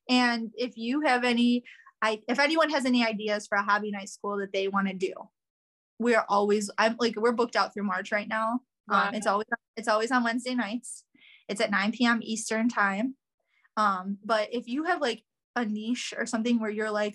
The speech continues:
Speaker 1: "I know so much about this and I would love to talk about it," I don't care if you have one follower on Instagram and YouTube or,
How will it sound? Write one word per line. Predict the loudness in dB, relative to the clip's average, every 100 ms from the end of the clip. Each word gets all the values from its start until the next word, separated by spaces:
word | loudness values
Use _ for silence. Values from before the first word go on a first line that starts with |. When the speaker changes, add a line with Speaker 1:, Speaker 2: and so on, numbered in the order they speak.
| -2
Speaker 1:
"I | 0
know | 0 -2
so | -6 -2 0 0
much | -2 -4
about | -4 -4 -4
this | -8 -2
and | -2
I |
would | -2 -4
love | -6 -6
to | -6
talk | -4 -4 -2
about | 2 2 4
it," | 2 0 _ _ _ _ _
I | 0 0
don't | -2 -2
care | 0 0
if | -2 -8
you | -6
have | -4 -2
one | -2 2 2 4
follower | 4 4 2 -2
on | -2
Instagram | -4 -8 -6 0 2 2 0
and | -2
YouTube | -4 -4 -2 0
or, | -2